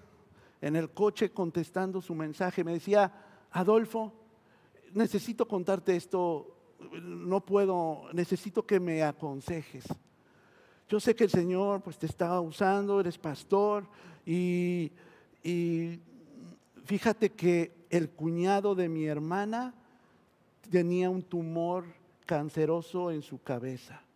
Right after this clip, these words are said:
Sabía la familia que tenía esta enfermedad, pero estaba de veras viniendo a Dios." Él no era de familia cristiana, su familia rechazaba a la familia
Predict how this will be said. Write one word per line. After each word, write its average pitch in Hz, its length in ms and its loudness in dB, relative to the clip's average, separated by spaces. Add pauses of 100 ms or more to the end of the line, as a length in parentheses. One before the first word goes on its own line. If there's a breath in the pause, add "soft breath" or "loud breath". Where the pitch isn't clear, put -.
(260 soft breath)
Sabía 202 500 4
la 185 120 4
familia 180 600 -2
que 151 120 -6
tenía 160 360 -2
esta 170 160 -6
enfermedad, 135 680 -6 (420 loud breath)
pero 180 460 2 (240 loud breath)
estaba 226 640 2
de 190 160 2
veras 214 440 4 (600 loud breath)
viniendo 220 880 4
a 196 140 8
Dios." 233 640 6 (400 soft breath)
Él 214 220 4
no 220 120 4
era 226 140 4
de 202 80 2
familia 202 420 -2
cristiana, 196 800 -2
su 202 180 -6
familia 220 680 2 (220 loud breath)
rechazaba 196 640 4
a - 20 8
la 185 120 4
familia 196 720 2